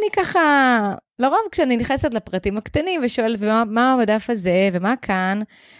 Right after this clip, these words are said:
ופה יצא לך לעבור לאחרונה, ואת הספרים האלה את קראת, או שאת מתכוונת לקרוא, ומתי יש לך זמן לזה?" וכאילו,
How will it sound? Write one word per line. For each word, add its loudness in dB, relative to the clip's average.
ופה 2
יצא 2
לך -2
לעבור 2
לאחרונה, 0
ואת -2
הספרים -2
האלה 2
את -4
קראת, -2
או 2
שאת -4
מתכוונת -2
לקרוא, 2
ומתי 0
יש 0
לך -4
זמן 0
לזה?" 0
וכאילו, -2